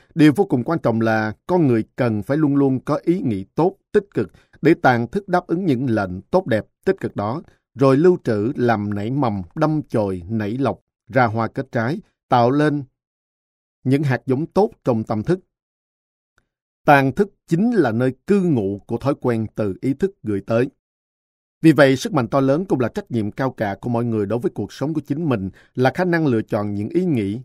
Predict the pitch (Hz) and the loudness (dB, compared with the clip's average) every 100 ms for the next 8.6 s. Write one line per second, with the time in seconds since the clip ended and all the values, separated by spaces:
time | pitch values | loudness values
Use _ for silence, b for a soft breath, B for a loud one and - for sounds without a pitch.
0 | - 127 107 - 196 - 196 - 117 - | -4 -2 -2 -4 -6 -4 -8 -4 -6 -6
1 | 110 101 131 151 110 92 165 190 _ _ | -6 -6 -4 -6 -6 -6 -6 -6 _ _
2 | _ _ - 151 147 208 190 175 120 104 | _ _ 0 2 2 2 2 2 0 -2
3 | 98 b b 143 147 185 170 147 110 107 | -6 b b 0 2 2 0 0 -4 -6
4 | _ 180 220 143 101 101 - 110 110 156 | _ -6 -6 -6 -8 -12 -8 -6 -4 -2
5 | 117 101 92 160 - 170 143 98 95 - | -2 -4 -2 -4 0 0 0 -2 -6 -4
6 | 127 95 104 135 131 101 110 95 117 139 | -2 -2 -2 -2 -4 -6 -8 -6 -2 -2
7 | 131 - 202 139 156 190 - 101 - 117 | -4 -8 -8 -4 -4 -4 -10 -12 -6 -4
8 | 139 139 117 - 117 92 | -2 -2 -4 -4 -6 -6